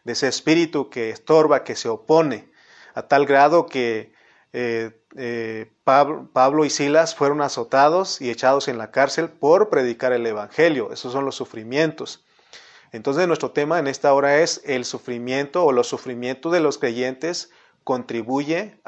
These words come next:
para el progreso del evangelio. Leímos Filipenses uno doce y ahí nos habla de que Pablo estaba sufriendo por el avance, por el progreso del evangelio. Él en su caminar, nos relata ahí que en su caminar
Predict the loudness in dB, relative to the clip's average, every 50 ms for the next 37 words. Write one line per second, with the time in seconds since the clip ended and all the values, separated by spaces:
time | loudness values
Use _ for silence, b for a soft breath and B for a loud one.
0 | -20 -14 _ -2 0 0 0 0 -2 -4 -6 -6 -2 0 0 0 0 0 -2 -4
1 | -4 -4 -4 -4 -4 -4 -4 -6 -8 -10 -4 2 2 2 4 2 0 -4 -8 -12
2 | _ _ _ b b b b b b b b b b b b b b b b _
3 | _ _ _ _ _ _ _ -2 0 2 2 2 4 4 2 2 2 0 0 0
4 | 0 -2 0 0 0 0 0 -2 -2 -4 -2 -2 -2 2 4 4 4 4 4 2
5 | 0 0 -2 -6 -16 _ _ _ _ _ _ _ _ -8 -2 0 0 2 2 2
6 | 0 0 2 4 4 6 6 6 6 4 4 4 2 0 -4 -6 -6 -6 -4 -4
7 | -6 -6 0 4 4 4 6 4 4 2 2 2 2 2 2 2 2 0 -6 -8
8 | -4 -4 -2 -2 0 -2 -2 -4 -2 -2 -2 0 0 0 0 0 2 2 2 2
9 | 2 0 -2 -4 -6 -6 -6 -4 -4 -4 -4 -4 -6 -8 -8 -4 -2 -2 -4 -2
10 | -2 -2 -2 -2 -2 -4 -6 -8 -10 -10 -4 0 0 0 2 0 -4 -6 -8 _
11 | b b b b b b b b b b b b b b 0 2 4 6 6 4
12 | 2 0 -2 -6 -4 -2 -2 -2 -2 -4 -4 -2 2 2 2 2 2 0 0 2
13 | 2 4 4 4 2 2 2 4 4 4 4 2 0 -4 -6 -4 -2 0 0 0
14 | -2 -6 -10 -10 -8 -6 -6 -6 -6 -8 -6 -2 0 2 2 2 2 0 -4 -14